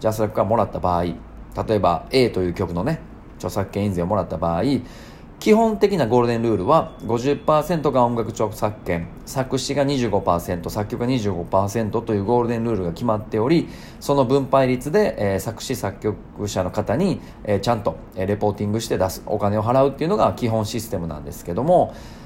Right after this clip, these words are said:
えー、っと、そこを、えー、自由に設定できるように組み替えて、一般の方もこの音楽出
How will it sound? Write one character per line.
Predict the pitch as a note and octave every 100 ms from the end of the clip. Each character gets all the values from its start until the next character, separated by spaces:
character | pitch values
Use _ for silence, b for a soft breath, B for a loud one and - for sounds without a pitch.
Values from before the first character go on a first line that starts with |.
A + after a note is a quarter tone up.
| -
え | A2+ G#2
ー、 |
っ | -
と、 | G2+
そ | F#2+ D3+
こ | F#3+
を、 | A#2 G#2+ B2 F#2+ E2
え | F2+ F#2
ー、 |
自 | G2 D3
由 | G3
に | C#3+ G2+ - - -
設 | - C#3+ C#3
定 | - C#3+ C#3
で | C#3
き | C#3
る | C3+
よ | C#3 A#2+
う |
に | G2+ G#2+ F#2
組 | - A2 A2
み |
替 | C#3+ A#2+ F2+
え |
て、 | - E3 C#3 B B B -
一 | F3+
般 | - G#3
の | G3
方 | G3 F#3+ B2
も | C3+ E3 C3+ -
こ | D3+
の | E3 C#3+ -
音 | B2+ D#3
楽 | D#3 D3+
出 | - E3